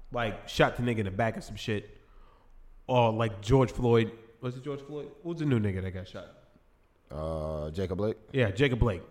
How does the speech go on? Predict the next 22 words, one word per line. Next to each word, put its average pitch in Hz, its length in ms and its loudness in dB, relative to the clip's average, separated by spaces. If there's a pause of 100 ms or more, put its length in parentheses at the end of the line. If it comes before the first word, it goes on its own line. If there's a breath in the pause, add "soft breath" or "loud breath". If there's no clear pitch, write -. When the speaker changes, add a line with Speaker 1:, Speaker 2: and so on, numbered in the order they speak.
Speaker 1:
Shot 131 260 -2
him 131 100 -2
in 120 60 -4
the 107 80 -2
back 117 580 -2
like 117 220 -4
that 110 180 0
shit, 113 300 -2
or 107 260 2
he 107 140 -2
did 120 200 0
a, 107 60 0
he 113 160 0
did 117 320 0
a 113 60 0
George 117 320 2
Floyd 117 260 2
on 107 120 0
him. 113 80 -4 (340 soft breath)
Then 214 120 -2
it's 214 160 -2
like, 180 200 0